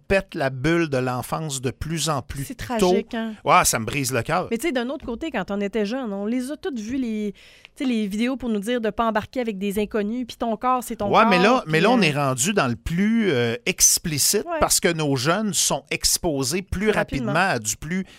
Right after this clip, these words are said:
Speaker 1: explicite aussi. Tu sais, j'ai des conversations, je vais devoir avoir des conversations avec mes enfants que moi, j'ai eues avec mes parents. J'étais rendu à quoi, quinze, seize ans à peu près ? Sur, euh, les drogues,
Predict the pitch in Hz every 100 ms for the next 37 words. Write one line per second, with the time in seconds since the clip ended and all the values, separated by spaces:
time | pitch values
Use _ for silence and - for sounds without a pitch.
0 | - _ 170 - - 151 139 - 196 156
1 | 120 - 262 233 _ - _ - 254 202
2 | 180 247 240 269 277 - 220 156 - 208
3 | 233 254 - 135 190 233 294 220 165 165
4 | 196 226 170 135 165 190 156 139 156 147
5 | 151 165 135 - 208 175 127 147 131 123
6 | 135 110 - 160 233 _ _ _ _ _
7 | 170 156 247 180 160 175 214 139 - 123
8 | - 117 160 208 - 113 120 113 - 165
9 | - 143 180 - 147 240 226 110 - -
10 | 135 139 131 151 285 226 160 147 165 220
11 | 277 _ _ - 196 - - - 196 208
12 | 196 151 139 127 - - 120 135 139 214
13 | 262 226